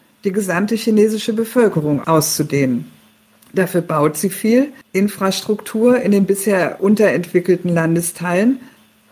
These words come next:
richtet da alles fürs Kapital her, inklusive vorteilhafte Bedingungen, Steuernachlässe und so weiter.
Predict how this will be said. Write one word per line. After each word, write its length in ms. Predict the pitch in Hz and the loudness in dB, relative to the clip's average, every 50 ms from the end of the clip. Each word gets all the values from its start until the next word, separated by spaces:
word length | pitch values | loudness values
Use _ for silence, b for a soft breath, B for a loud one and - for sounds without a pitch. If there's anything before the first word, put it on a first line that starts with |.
| _ _ - | _ _ 0
richtet 340 | 208 208 - - 196 175 | 0 0 0 -2 -2 0
da 140 | 185 170 - | 0 -2 0
alles 260 | - 160 180 202 202 | -2 0 0 0 0
fürs 320 | - - - 185 180 - - | -2 0 0 0 0 0 -6
Kapital 680 | - 175 170 175 170 170 - - 175 165 165 170 190 208 | -8 -8 -8 -8 -10 -12 -10 -8 -6 -4 -2 0 0 0
her, 360 | 208 220 226 233 247 262 277 262 B B B B B B B B B _ | 0 0 2 2 2 0 -2 -6 B B B B B B B B B _
inklusive 640 | - 202 214 208 - 226 214 190 208 214 202 208 202 | 0 2 2 2 2 0 0 2 2 2 2 0 -2
vorteilhafte 760 | - - - 175 185 202 202 208 202 190 185 185 - 185 170 | -2 -2 -2 -2 -2 0 0 -2 0 0 -2 -2 0 -2 0
Bedingungen, 640 | 170 170 170 - 190 202 214 214 214 208 202 202 | 0 -2 -2 0 0 2 2 2 2 2 0 0
Steuernachlässe 1000 | 202 - - - 165 175 185 190 190 185 180 175 175 170 - 175 170 170 - 165 - | -2 -4 -4 0 0 2 2 2 0 0 0 -2 -4 -4 -2 -2 -2 0 0 -2 0
und 180 | - 156 160 | 2 0 0
so 160 | - 165 151 | 0 -4 -6
weiter. 400 | 160 165 - - - - - 117 | -4 -4 -4 -4 -4 -6 -8 -8